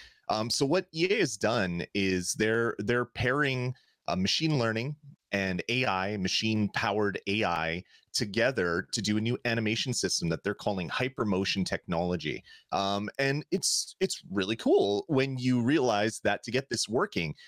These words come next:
they had to actually put people inside these suits, which I think they're called sens suits, S E N S suits, which are data tracking suits. They have dots on them for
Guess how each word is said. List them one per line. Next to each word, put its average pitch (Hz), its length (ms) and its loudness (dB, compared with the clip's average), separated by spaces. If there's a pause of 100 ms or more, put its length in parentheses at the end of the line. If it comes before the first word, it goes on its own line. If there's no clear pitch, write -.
(100)
they 107 60 2
had 139 120 2
to 185 80 0
actually 147 240 -2
put - 240 -4
people 127 380 0
inside 101 440 0
these 92 160 -4
suits, - 420 -2
which - 160 0
I - 60 0
think 135 160 -6
they're 123 100 -2
called 107 300 -2
sens 101 720 -2
suits, - 640 -2
S 107 180 -2
E 107 160 -6
N 98 220 -2
S 92 180 -2
suits, - 480 -2 (240)
which 127 380 0
are 113 200 2
data 120 320 0
tracking 117 440 -2
suits. 98 380 0
They 104 120 2
have 107 300 -2
dots 101 340 0
on 107 160 0
them 98 220 0
for 85 480 0